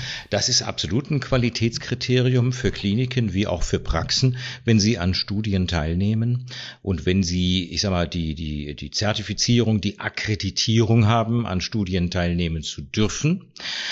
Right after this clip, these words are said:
und wenn sie auch über ausreichende jahrelange Studienerfahrung und Expertise verfügen.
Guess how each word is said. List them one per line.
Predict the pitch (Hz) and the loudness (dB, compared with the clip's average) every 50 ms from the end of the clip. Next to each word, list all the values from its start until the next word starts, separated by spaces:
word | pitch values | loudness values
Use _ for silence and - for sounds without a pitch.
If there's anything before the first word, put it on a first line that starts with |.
| - - - - | -6 -8 -6 -4
und | - 107 113 92 - | -2 -2 0 0 0
wenn | 110 107 107 | 0 2 2
sie | 107 123 107 | 2 2 2
auch | 85 95 98 95 95 98 - | 2 2 0 0 0 -2 -2
über | 110 104 92 95 92 90 87 87 78 78 101 - | -2 0 2 2 2 2 2 0 0 -2 -4 -4
ausreichende | - 95 98 90 98 87 87 85 82 - 95 90 80 85 82 82 82 | -2 0 0 0 0 0 0 0 0 -2 -4 -4 -2 -2 -2 -2 -4
jahrelange | 78 67 82 82 85 95 98 90 87 82 76 78 78 80 78 78 76 71 | -4 -2 -2 -2 0 0 -2 -2 -2 -4 -4 -4 -4 -4 -4 -4 -4 -4
Studienerfahrung | - - - 90 87 80 78 78 78 76 78 71 71 - - - 95 98 104 110 107 92 82 71 73 | -6 -6 -6 -6 -6 -6 -6 -6 -6 -6 -6 -8 -8 -8 -6 -2 0 0 2 0 0 -2 -4 -6 -8
und | 71 67 | -8 -8
Expertise | 69 73 - - - - 67 - - 113 113 104 90 76 | -10 -10 -10 -10 -8 -10 -8 -6 -6 -6 -6 -6 -6 -8
verfügen. | - - 76 - - - - 76 71 64 67 71 71 69 | -8 -10 -12 -12 -12 -10 -10 -12 -12 -12 -12 -12 -14 -14